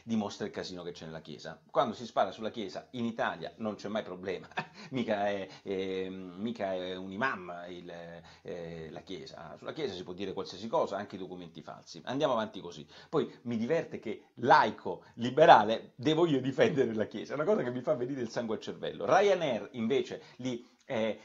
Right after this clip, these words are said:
è, è, è la storia degli equivoci, perché Ryanair, oggi il pezzo più interessante lo fa Ettore Livini su Repubblica, perché di Ryanair sapete su tutto, quattrocentomila passeggeri lasciati a terra,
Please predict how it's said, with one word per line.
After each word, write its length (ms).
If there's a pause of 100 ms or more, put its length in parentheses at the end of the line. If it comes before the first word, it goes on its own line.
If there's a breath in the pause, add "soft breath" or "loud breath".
è, 220
è, 260
è 100
la 100
storia 320
degli 160
equivoci, 420
perché 340
Ryanair, 800
oggi 280
il 80
pezzo 260
più 80
interessante 560
lo 80
fa 240
Ettore 320
Livini 460
su 200
Repubblica, 640
perché 240
di 80
Ryanair 340
sapete 380
su 280
tutto, 360
quattrocentomila 800
passeggeri 580
lasciati 380
a 40
terra, 640